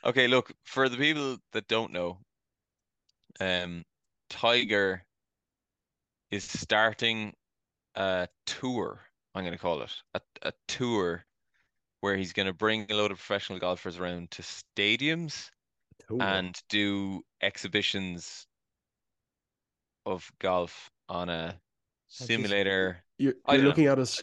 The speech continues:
Speaker 3: Shani, like you haven't researched this at all.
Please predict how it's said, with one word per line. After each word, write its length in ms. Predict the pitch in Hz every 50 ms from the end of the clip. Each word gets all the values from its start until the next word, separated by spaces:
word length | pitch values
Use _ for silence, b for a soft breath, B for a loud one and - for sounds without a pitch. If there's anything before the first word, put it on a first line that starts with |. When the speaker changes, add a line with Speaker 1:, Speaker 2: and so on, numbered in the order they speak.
| - -
Speaker 3:
Shani, 300 | - - 131 123 120 117
like 200 | 113 117 117 -
you 80 | 127 123
haven't 420 | 127 123 117 123 120 120 - - -
researched 480 | 131 127 117 - - 127 - - -
this 180 | - 131 120 -
at 80 | - 123
all. 300 | 120 113 - - -